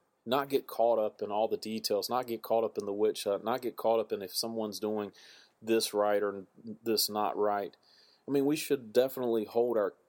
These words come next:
leaders accountable. We should definitely hold a people, people accountable for things that they should be doing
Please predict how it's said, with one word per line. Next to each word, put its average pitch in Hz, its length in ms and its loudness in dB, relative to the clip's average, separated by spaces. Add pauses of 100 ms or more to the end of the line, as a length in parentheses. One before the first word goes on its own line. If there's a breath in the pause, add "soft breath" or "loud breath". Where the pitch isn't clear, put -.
(120)
leaders 110 480 -2
accountable. 95 800 -2
We 104 100 -2
should 104 240 -8
definitely 107 360 0
hold 110 280 0
a - 20 -2
people, - 480 -10
people 110 340 -2
accountable 104 580 -2
for - 180 -6
things 110 400 -4
that 98 140 -4
they 104 100 0
should 98 240 -8
be 101 100 -8
doing 110 500 -2